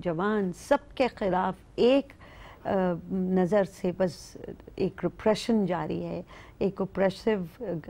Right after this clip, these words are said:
रजीम की तरफ से रिप्रेशन जारी है। तो ये बहुत ज़रूरी है कि हम, पाकिस्तान तो इस मामले को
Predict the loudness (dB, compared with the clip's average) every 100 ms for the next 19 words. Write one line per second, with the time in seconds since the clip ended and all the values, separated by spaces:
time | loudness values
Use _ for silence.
0 | -8 -6 -6 -8 -6 -6 -2 0 0 -2
1 | -6 -6 -4 -4 -8 -6 -6 -6 -12 -8
2 | -6 -4 -4 -4 -6 -6 -8 -6 -6 -6
3 | -8 -10 -16 -20 -20 -20 -20 -4 2 4
4 | 4 2 -2 0 0 2 2 2 2 0
5 | -2 -2 -2 -2 0 2 0 -4 -8 -8
6 | 0 0 2 -4 -2 2 2 2 0 -2
7 | -2 -4 -2 0 -2 -2 -4